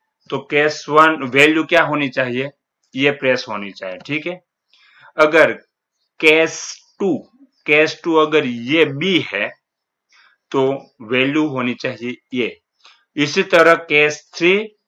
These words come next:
वैल्यू थ्री, इसी तरह कॉमा लगाकर केस फ़ोर, वैल्यू फ़ोर, और उसी तरह हम केस फ़ाइव, वैल्यू फ़ाइव।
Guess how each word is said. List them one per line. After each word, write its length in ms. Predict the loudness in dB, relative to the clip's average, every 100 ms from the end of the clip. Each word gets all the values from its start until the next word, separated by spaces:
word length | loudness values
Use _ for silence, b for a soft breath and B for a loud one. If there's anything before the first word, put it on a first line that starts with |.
| _ _ -20
वैल्यू 480 | -2 0 2 0 -4
थ्री, 380 | -6 -8 -8 -10 _ _ _ _
इसी 300 | -10 -6 -6 -6 _ _ -4
तरह 420 | 0 2 0 -2 -14 -4
कॉमा 260 | 0 2
लगाकर 400 | 2 2 0 0
केस 540 | -6 -2 0 0 -2 -6
फ़ोर, 380 | 0 2 2 -2 _ _ -20 -20 _ _ _ _
वैल्यू 420 | -6 -6 -4 -6
फ़ोर, 480 | -10 -4 0 0 -2 _ _ _ _ -4
और 140 | -4
उसी 440 | -2 -8 -8 -6 -8
तरह 320 | -4 -2 -2
हम 280 | -2 -6 -6
केस 800 | -12 -6 -2 -2 -2 -12 -20 -6
फ़ाइव, 520 | 2 4 4 0 -4 _ _ _ _ _
वैल्यू 420 | -4 -2 0 -4
फ़ाइव। 440 | -8 -4 -2 -2